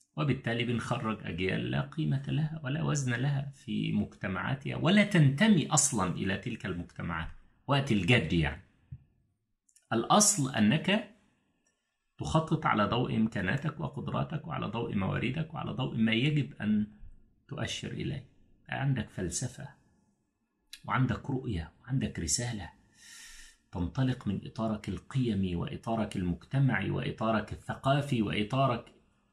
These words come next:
إلى آخره. طيب، نظرة المعلم ببصيرة إلى المستقبل جزء من قضية التخطيط.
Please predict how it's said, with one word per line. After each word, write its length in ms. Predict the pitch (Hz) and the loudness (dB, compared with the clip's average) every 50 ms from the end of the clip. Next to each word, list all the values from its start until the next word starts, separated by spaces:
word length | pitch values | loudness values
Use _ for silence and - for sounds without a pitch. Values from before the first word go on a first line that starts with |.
| _ _ _ _ _ _ _ - | _ _ _ _ _ _ _ -12
إلى 160 | - - - - | -10 -8 -8 -8
آخره. 320 | - - - - - - _ _ _ _ _ _ _ - | -8 -6 -6 -8 -8 -10 _ _ _ _ _ _ _ -4
طيب، 340 | 208 196 139 90 104 123 - - - _ _ _ _ _ _ _ _ _ _ _ _ _ _ _ _ _ _ _ _ _ _ _ _ _ _ - - - _ _ _ _ _ _ _ _ _ _ - | 0 2 2 2 0 -2 -6 -10 -20 _ _ _ _ _ _ _ _ _ _ _ _ _ _ _ _ _ _ _ _ _ _ _ _ _ _ -20 -20 -20 _ _ _ _ _ _ _ _ _ _ 6
نظرة 460 | 123 147 175 170 185 180 180 - - | 8 8 8 8 8 6 6 6 6
المعلم 640 | 165 151 135 127 113 98 107 117 120 123 143 151 135 | 6 8 8 6 6 6 4 4 4 4 4 4 6
ببصيرة 920 | 117 123 110 120 117 - - - 196 190 170 143 120 107 117 127 - - - _ _ _ _ _ _ _ _ _ _ - - | 4 4 4 6 6 6 6 6 6 6 6 6 6 6 4 2 0 -6 -14 _ _ _ _ _ _ _ _ _ _ -4 0
إلى 140 | 123 135 | 2 4
المستقبل 920 | 131 113 107 104 104 - - - 151 - - 143 139 160 175 180 151 131 - - | 6 6 6 6 4 2 2 0 0 0 0 0 2 2 4 4 2 2 -2 -4
جزء 460 | 123 117 156 190 147 117 - - - | 0 4 4 4 4 4 0 0 0
من 160 | 98 98 98 | 0 0 0
قضية 400 | 92 - - 95 90 120 127 113 - | 0 -2 -4 -2 0 0 0 0 -2
التخطيط. 540 | - - - - - - - - 101 92 | -6 -12 -12 -12 -12 -10 -6 -6 -6 -6